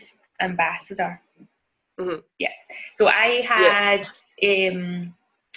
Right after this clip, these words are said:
Speaker 1: Danny Gordon from the Chachi Power Project. Have you met Danny?
Speaker 2: Yeah.
Speaker 1: Yeah, yeah. So I had
Speaker 2: Yes, I have met her a few times.
Speaker 1: Yeah, she's so lovely. And when,
Speaker 2: Mm-hmm.
Speaker 1: when Danny was on, we had a conversation about the difference between body positivity and body confidence.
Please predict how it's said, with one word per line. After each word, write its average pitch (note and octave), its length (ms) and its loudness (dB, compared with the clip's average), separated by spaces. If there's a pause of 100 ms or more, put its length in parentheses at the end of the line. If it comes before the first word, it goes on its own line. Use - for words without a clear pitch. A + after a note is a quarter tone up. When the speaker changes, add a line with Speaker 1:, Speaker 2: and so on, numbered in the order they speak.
(140)
Speaker 1:
Danny G3 280 2
Gordon F#3+ 420 0
from G#3 140 -10
the G3 80 -8
Chachi A3+ 400 -6
Power B3+ 380 2
Project. C#4+ 480 -2
Have A3 80 -6
you G#3+ 80 -2
met G#3 160 -4
Danny? A3+ 220 2
Speaker 2:
Yeah. G#3 420 0
Speaker 1:
Yeah, G3 100 4
yeah. F3 200 2
So G3+ 120 2
I G#3+ 80 2
had A3 80 4
Speaker 2:
Yes, G#3+ 180 6
I - 40 -4
have G#3+ 280 2
met A3 180 2
her A3 80 4
a G#3 60 2
few G#3 220 -6
times. E3+ 500 -6 (200)
Speaker 1:
Yeah, F#3+ 400 4
she's F#3 280 -4
so F#3 140 0
lovely. F3+ 440 0 (240)
And F3+ 340 2
when, F#3+ 160 4
Speaker 2:
Mm-hmm. E3 260 -2 (200)
Speaker 1:
when G3 140 -2
Danny G3 320 0
was F#3+ 160 -4
on, F#3 460 0
we G3 120 -4
had F3+ 180 0
a - 60 -10
conversation F3+ 800 -4
about F3+ 420 0
the F#3 80 -10
difference F#3 500 -2
between F3+ 380 -6
body F3+ 280 0
positivity F3+ 640 -6
and F3 140 -6
body F3 240 -8
confidence. F3+ 1120 -6